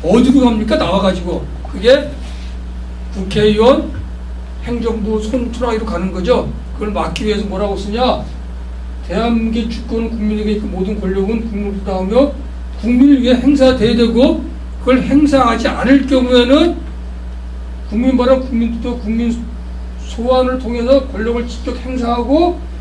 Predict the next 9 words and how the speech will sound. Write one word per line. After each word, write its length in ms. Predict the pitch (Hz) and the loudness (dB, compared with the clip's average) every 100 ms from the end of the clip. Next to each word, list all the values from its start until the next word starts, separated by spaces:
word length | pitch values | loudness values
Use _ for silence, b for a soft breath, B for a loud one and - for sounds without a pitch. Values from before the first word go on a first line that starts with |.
| - - | -12 -4
그래도 240 | 226 226 269 | 2 4 4
안 240 | 240 233 | 2 4
될 200 | 269 254 | 4 4
경우에는 680 | 240 240 240 226 262 330 - - - - | 0 2 2 4 4 4 0 -6 -10 -10
저항권을 760 | - 220 240 - 202 247 285 - | -2 0 2 0 2 2 2 -2
직접 480 | 233 185 - 269 - - - - 277 | -4 -4 2 2 2 -8 -10 -6 -2
행사한다." 600 | 311 262 220 214 175 - - - - | 4 4 4 2 0 -2 -8 -10 -6
이렇게 640 | 208 233 233 247 277 302 - - - - - - - - | 0 0 2 4 4 4 -4 -10 -10 -10 -12 -10 -10 -6
헌법 560 | 214 220 - 240 233 | -4 -4 -4 -4 -4